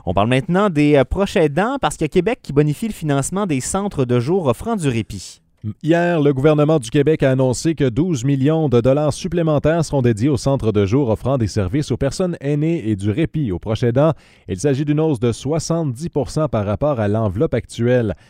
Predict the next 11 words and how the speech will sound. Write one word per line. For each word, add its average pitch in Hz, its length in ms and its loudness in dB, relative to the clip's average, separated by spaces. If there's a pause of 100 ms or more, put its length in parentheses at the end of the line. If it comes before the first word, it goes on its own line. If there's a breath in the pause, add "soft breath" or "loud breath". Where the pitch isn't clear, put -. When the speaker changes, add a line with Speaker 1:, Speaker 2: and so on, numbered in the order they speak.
(240 soft breath)
Speaker 2:
Découlant 165 380 2
directement 143 520 0
du 117 160 -6
plan 151 200 -2
d'action 143 440 0
gouvernemental 123 840 2
pour 104 180 0
les 101 120 2
personnes 113 520 0
proches 117 340 -2
aidantes, 104 400 0